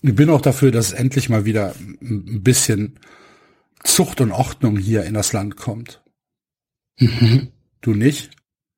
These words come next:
Speaker 2: Ja,
Speaker 1: Bisschen,
Speaker 2: freilich.
Speaker 1: bisschen mehr, bisschen mehr, dass man, dass man, dass man Leuten,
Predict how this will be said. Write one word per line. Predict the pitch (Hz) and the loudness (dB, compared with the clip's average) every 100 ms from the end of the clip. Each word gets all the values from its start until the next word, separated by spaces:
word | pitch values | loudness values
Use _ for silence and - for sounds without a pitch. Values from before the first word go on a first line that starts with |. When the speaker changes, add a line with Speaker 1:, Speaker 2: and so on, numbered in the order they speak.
| _ - | _ -6
Speaker 2:
Ja, | - 190 - 123 | -4 -2 -2 -4
Speaker 1:
Bisschen, | - - 135 | -4 -2 2
Speaker 2:
freilich. | 113 127 110 101 - 127 - | 2 2 2 0 -6 -14 0
Speaker 1:
bisschen | 135 - 135 120 | 2 4 2 2
mehr, | 120 113 107 - - | 2 0 -2 -4 -2
bisschen | 127 - 113 | 0 2 0
mehr, | 107 104 104 - _ _ _ _ _ _ _ _ - 113 - - - 107 - | 0 -2 -4 -10 _ _ _ _ _ _ _ _ -18 -18 -18 -20 -16 -14 -14
dass | 135 135 - | -4 -2 2
man, | 139 117 | 0 2
dass | 131 160 | 2 4
man, | 135 113 | 2 4
dass | 139 | 2
man | 156 143 135 | 4 4 4
Leuten, | 131 147 180 - 185 170 | 6 6 2 -2 -6 -6